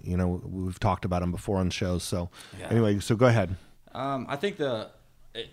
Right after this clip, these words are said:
Speaker 2: I think this is very relatable. It, folks who understand the,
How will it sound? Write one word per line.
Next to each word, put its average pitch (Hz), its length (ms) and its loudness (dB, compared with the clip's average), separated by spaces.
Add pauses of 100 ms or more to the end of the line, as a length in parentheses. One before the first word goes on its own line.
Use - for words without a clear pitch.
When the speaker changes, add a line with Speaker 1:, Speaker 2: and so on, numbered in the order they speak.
Speaker 2:
I 127 80 -6
think 180 140 -4
this 165 120 -4
is 117 100 -8
very 127 380 -2
relatable. 104 640 -6
It, 101 180 -10 (180)
folks - 260 -6
who 123 120 -4
understand 113 440 -8
the, 98 220 -6